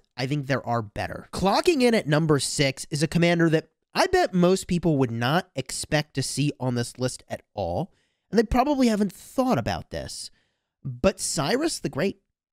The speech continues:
is actually a super legit five five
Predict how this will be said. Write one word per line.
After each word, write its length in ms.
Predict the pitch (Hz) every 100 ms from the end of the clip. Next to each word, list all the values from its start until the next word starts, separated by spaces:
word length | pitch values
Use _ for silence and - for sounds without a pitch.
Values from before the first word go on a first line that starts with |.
| _ _ _ -
is 140 | 151
actually 540 | 156 175 - 190 185 -
a 180 | 123 104
super 440 | - - 214 220
legit 440 | 220 175 151 - - _ _ -
five 260 | 131 156
five 460 | 151 139 123 123 123